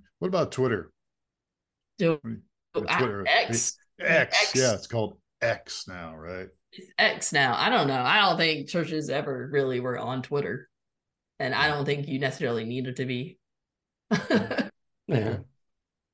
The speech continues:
Speaker 3: The, you mentioned the website, and that's probably one of the biggest, you know, if I'm,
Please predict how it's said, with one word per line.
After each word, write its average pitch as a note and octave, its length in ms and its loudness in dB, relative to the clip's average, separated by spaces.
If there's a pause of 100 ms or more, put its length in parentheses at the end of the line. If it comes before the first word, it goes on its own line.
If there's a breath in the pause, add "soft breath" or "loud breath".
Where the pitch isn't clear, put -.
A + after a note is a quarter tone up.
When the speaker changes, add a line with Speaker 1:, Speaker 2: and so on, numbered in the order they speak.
(600)
Speaker 3:
The, A#2+ 360 4
you C3 160 4
mentioned C#3 300 8
the B2 60 4
website, B2 420 4
and C#3 80 -4
that's B2+ 280 -2
probably B2+ 280 0
one A#2 220 0
of A2 80 -2
the G#2+ 80 -4
biggest, A2+ 840 -2
you B2+ 140 2
know, A2+ 160 2
if C#3+ 180 0
I'm, B2 360 2